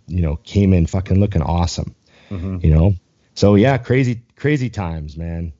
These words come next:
Speaker 1: Crazy times.
Speaker 2: I'm, I'm hopeful that, uh, you know, looking into the new year and years, that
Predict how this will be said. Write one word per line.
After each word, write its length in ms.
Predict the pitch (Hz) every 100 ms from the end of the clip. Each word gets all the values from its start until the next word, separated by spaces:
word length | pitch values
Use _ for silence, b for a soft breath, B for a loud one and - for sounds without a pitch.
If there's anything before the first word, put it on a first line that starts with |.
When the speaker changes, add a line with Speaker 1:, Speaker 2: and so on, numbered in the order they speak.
| _
Speaker 1:
Crazy 280 | - 104 98
times. 560 | 95 98 85 78 - _ _ _ -
Speaker 2:
I'm, 140 | 127 135
I'm 160 | 143
hopeful 380 | 131 160 - 165
that, 300 | 120 110 -
uh, 500 | 110 101 95 92 85 B B B
you 100 | -
know, 120 | 107 92
looking 440 | 98 123 127 127
into 380 | 117 117 113 110
the 120 | 95
new 320 | 95 95 104
year 540 | 101 90 92 104 101 104
and 400 | 104 98 98 92
years, 840 | 90 95 101 104 123 127 - - b b b b -
that 500 | 98 101 95 -